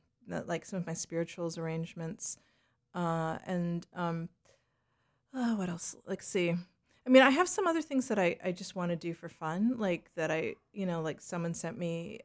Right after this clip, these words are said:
um, Shauna Shuri, uh, some, uh,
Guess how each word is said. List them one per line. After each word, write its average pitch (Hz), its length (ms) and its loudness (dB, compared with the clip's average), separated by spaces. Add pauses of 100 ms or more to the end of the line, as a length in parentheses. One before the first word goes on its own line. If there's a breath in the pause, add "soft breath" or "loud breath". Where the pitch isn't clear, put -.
um, 160 540 -6 (160)
Shauna 170 480 -4
Shuri, 170 480 -4 (160)
uh, 170 280 -4
some, 170 280 -10 (100)
uh, 170 220 -6